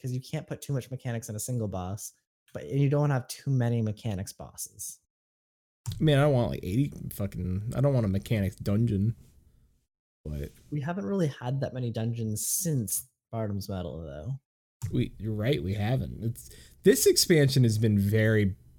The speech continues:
Speaker 2: dun-, I mean, we're getting two more dungeons next patch.
Speaker 1: It, it hasn't really been that much different from Heavensward, though.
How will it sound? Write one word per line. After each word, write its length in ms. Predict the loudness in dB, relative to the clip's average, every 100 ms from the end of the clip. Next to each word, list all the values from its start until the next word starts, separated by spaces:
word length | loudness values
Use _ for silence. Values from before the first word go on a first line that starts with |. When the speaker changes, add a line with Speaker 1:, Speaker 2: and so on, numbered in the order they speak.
| -20 -6
Speaker 2:
dun-, 220 | -2 0
I 60 | 4
mean, 300 | 4 6 6
we're 140 | 6 6
getting 200 | 6 6
two 260 | 4 4
more 200 | 6 6
dungeons 480 | 6 6 6 4 4
next 500 | 4 2 0 -8 -12 -16 -20 -20 _ _ _ _ _ _ _ -8
patch. 580 | -2 -2 -2 -8 -14 -14 -20 -20 _ _
Speaker 1:
It, 160 | -4 -2
it 180 | 0 0
hasn't 320 | 0 -2 -4 -4
really 120 | -2
been 160 | 2
that 120 | 2 0
much 160 | -2
different 260 | -4 -4 -4
from 180 | -4 -4
Heavensward, 580 | -2 -2 -4 -4 -8 -8
though. 320 | -12 -10 -10